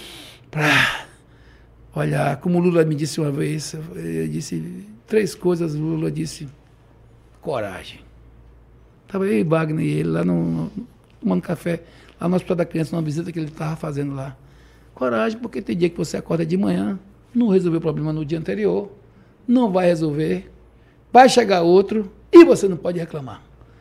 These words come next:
Porque quem pediu foi você pra tá aqui. A gente aqui, ó, foi a gente que pediu voto. Voto é uma coisa sagrada. Quando você pede voto, você pede confiança. Então tenha coragem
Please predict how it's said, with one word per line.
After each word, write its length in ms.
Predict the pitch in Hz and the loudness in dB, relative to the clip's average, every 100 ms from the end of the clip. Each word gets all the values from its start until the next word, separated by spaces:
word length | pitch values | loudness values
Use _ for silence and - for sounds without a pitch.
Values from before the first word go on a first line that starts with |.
| - | -20
Porque 180 | - 185 | -12 -4
quem 160 | - 185 | 0 0
pediu 340 | 190 139 160 | -2 0 0
foi 140 | 160 | 0
você 320 | 160 156 - 156 | -2 -4 -6 -8
pra 100 | 170 | -8
tá 120 | 156 | -10
aqui. 260 | - 117 - - - - - - - - | -12 -16 -16 -20 -20 -20 -20 -20 -20 -2
A 80 | 175 | 0
gente 220 | 175 175 | 0 -2
aqui, 200 | 123 160 | -4 -2
ó, 100 | 107 - - | -4 -10 -16
foi 140 | - 156 | -2 -2
a 20 | |
gente 160 | 156 | -2
que 40 | - | -8
pediu 220 | 151 151 | -6 -6
voto. 480 | 135 131 123 - - - - - | -6 -10 -10 -12 -20 -20 -20 -18
Voto 280 | 151 202 196 | -12 -10 -12
é 40 | |
uma 60 | 139 | -10
coisa 180 | 185 165 | -10 -10
sagrada. 580 | 165 117 110 113 110 - - - - - - | -12 -10 -10 -12 -16 -20 -20 -20 -20 -20 -6
Quando 140 | 185 | -4
você 120 | 185 | -2
pede 220 | 180 170 147 | -4 -4 -2
voto, 180 | 165 | -4
você 60 | - | -4
pede 200 | 175 175 | -8 -6
confiança. 500 | 208 190 160 113 - - | -6 -4 -4 -6 -12 -20
Então 140 | - 151 | -12 -10
tenha 200 | 147 165 | -6 -6
coragem 720 | 160 147 131 120 110 101 | -4 -4 -2 -4 -6 -12